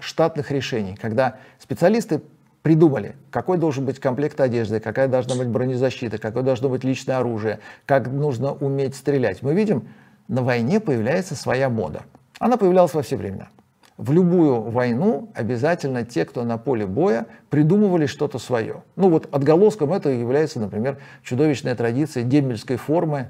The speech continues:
в российской армии, в советской армии, когда из формы шьют что-то попугайское. На этой войне мы видим, что всерьёз вдруг изменилась манера держать автомат. Раньше по уставу мы помним, если ты не стреляешь ствол вверх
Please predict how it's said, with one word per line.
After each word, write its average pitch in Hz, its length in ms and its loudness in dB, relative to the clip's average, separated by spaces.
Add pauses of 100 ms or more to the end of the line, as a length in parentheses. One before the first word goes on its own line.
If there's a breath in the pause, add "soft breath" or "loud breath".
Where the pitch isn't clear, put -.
в 117 360 0
российской 131 420 -2
армии, 151 340 0
в 175 80 -8
советской 175 340 0
армии, 170 280 -2
когда 127 380 -4 (680 loud breath)
из 127 140 -6
формы 147 320 -2
шьют 131 240 -6
что-то 120 260 -8
попугайское. 117 680 -2 (460 loud breath)
На 151 140 2
этой 247 200 6
войне 196 320 4
мы 127 160 0
видим, 175 260 2
что 123 400 -2 (460 loud breath)
всерьёз 156 720 2 (260)
вдруг 156 600 0
изменилась 147 840 0 (600 soft breath)
манера 151 520 4
держать 156 440 0
автомат. 135 520 -6 (120)
Раньше 202 320 2
по - 100 -8
уставу 190 460 4
мы 180 140 2
помним, 135 500 2
если 156 340 0
ты 151 120 0
не 147 100 -2
стреляешь 143 520 2
ствол 151 400 2
вверх 127 440 0